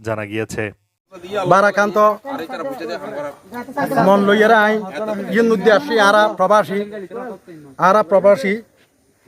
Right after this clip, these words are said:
Speaker 2: আর আরা যা অত্যাচার জুলুম, ইয়ত, মুসো, ওরফে সাইনা মুসো, ও আসি যে পাঁচ ফুটের রোড এলাকাবাসীতে ফুসর করার, পাঁচ ফুটের জায়গা তারা ওরে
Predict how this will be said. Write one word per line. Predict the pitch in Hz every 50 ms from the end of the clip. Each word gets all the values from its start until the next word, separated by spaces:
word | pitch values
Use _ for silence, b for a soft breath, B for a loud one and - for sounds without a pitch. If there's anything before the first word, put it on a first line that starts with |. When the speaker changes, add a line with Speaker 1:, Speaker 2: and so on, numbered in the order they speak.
| 120 127 127 120 117 117 117 - 107 - _ _ -
Speaker 2:
আর | 180 208 220 233
আরা | 233 233 220
যা | 180 185 220 226 220 208 185 - - _ _ 190
অত্যাচার | 196 - - 214 185 - 202 196 170
জুলুম, | 147 202 214 226 226 214 202 - _ _ _ _ _ _ _ _ _ 120 - _ 123 120 - 139 - -
ইয়ত, | 151 170 208 208 214 214 214 220 214 202 - _ _ _ _ _ _ _ _ _ _ _ - - - - - - - 180
মুসো, | 208 190 - 233 226 220 - - _ _ _ _ _ _ _ _ _ - - _
ওরফে | 165 196 214 - 247 233
সাইনা | 208 - 196 190 196 196 196
মুসো, | 202 202 - 240 220 214 214
ও | 220 147 135 127 - 170 214 240
আসি | 226 233 226 262
যে | 247 -
পাঁচ | 208 190 208 220
ফুটের | 240 220 226 254 240 202
রোড | 202 208 202 202
এলাকাবাসীতে | 185 185 180 196 202 208 208 214 - 247 185
ফুসর | 185 190 233 240 240
করার, | 240 240 262 269 269 - - - - 175 165 156 - - -
পাঁচ | 247 269 269 -
ফুটের | 277 294 294 294 220
জায়গা | 269 262 262 262 247 247
তারা | 226 240 254 254 240 226
ওরে | 233 247 240